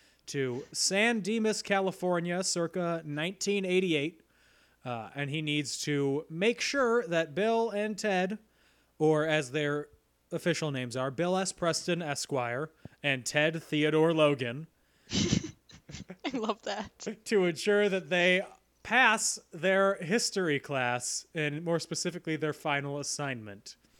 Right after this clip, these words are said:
Speaker 1: And from there, we are then introduced to our wonderful main characters, Bill S. Preston, Esquire, and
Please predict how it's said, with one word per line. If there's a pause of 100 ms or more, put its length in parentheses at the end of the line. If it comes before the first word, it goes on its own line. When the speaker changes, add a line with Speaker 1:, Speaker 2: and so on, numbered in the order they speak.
(540)
Speaker 1:
And
from
there,
we
are
then
introduced (100)
to
our (960)
wonderful (460)
main
characters,
Bill
S.
Preston,
Esquire,
and